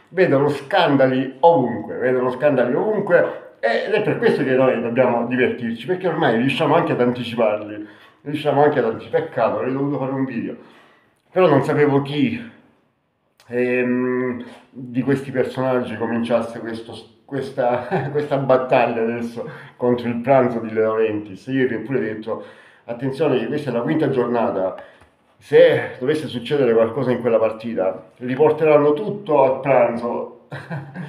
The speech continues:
No, vabbè, sono un libro aperto ormai. Ragazzi, oggi ci divertiamo un poco con col-, con Colpo Gobbo che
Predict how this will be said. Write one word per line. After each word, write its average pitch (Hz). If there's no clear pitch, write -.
No, 110
vabbè, 107
sono 110
un 113
libro 113
aperto 95
ormai. 82
Ragazzi, 123
oggi 120
ci 117
divertiamo 113
un 113
poco 117
con 98
col-, 107
con 110
Colpo 123
Gobbo 127
che 101